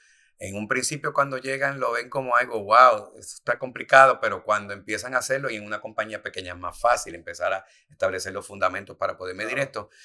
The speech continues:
Speaker 1: Y cuando ven la decisi-, la, la información que levantan para tomar la decisión, te das cuenta de que hay productos que simplemente te están costando.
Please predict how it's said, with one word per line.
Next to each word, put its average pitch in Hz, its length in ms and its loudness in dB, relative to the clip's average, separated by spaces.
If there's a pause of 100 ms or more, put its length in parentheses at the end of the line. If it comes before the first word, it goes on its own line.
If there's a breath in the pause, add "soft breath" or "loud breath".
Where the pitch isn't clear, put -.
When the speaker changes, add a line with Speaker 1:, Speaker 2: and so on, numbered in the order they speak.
(180 loud breath)
Speaker 1:
Y - 80 -10
cuando 117 320 8
ven 123 320 0
la 135 160 2
decisi-, 127 480 -8
la, 110 340 4
la 107 160 2
información 107 500 -6
que 127 140 -8
levantan 123 420 0
para 113 160 -4
tomar 113 240 -10
la 120 60 -2
decisión, 127 320 -10
te - 80 -4
das 110 160 0
cuenta 113 300 -10
de 139 100 -10
que 110 80 -2
hay 107 60 -6
productos - 500 -12
que 104 400 -6 (380)
simplemente 110 580 -6
te - 100 -6
están 98 220 -4
costando. 123 560 4